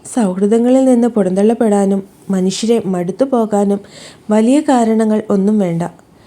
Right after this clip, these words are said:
"എന്തുകൊണ്ട് എന്നെയും വിളിച്ചില്ല?" എന്ന് ചോദിച്ചാൽ നിന്റെ കാര്യം മറന്നുപോയെന്ന്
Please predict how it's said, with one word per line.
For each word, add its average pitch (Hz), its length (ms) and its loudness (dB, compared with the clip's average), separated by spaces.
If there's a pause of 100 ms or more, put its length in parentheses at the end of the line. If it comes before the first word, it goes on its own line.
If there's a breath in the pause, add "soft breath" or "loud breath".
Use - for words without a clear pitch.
(200 soft breath)
"എന്തുകൊണ്ട് 277 680 2
എന്നെയും 220 420 2
വിളിച്ചില്ല?" 220 440 2
എന്ന് 214 280 2
ചോദിച്ചാൽ 202 640 0 (180)
നിന്റെ 226 300 4
കാര്യം 240 400 0
മറന്നുപോയെന്ന് 214 680 0